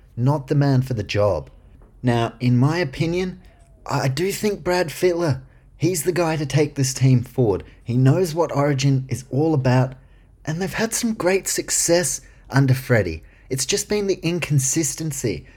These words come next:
the ability, uh, to get back-to-back Origin shields and really start a run of significance, which, look,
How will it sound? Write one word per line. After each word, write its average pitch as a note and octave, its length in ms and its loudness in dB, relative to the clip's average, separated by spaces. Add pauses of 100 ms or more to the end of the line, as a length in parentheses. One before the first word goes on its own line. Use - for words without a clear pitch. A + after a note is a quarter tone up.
(120)
the - 120 2
ability, D3 720 0 (320)
uh, B2+ 120 -2
to C3 120 -4
get C#3+ 240 0
back-to-back C#3+ 640 0
Origin C3 380 2
shields G#2 520 -2 (240)
and C#3+ 220 0
really E3+ 420 2 (320)
start D#3+ 360 -2
a D#3 60 0
run D3 260 0
of C3+ 120 0
significance, C3 920 -2 (280)
which, C#3+ 280 -4
look, D#3 280 -2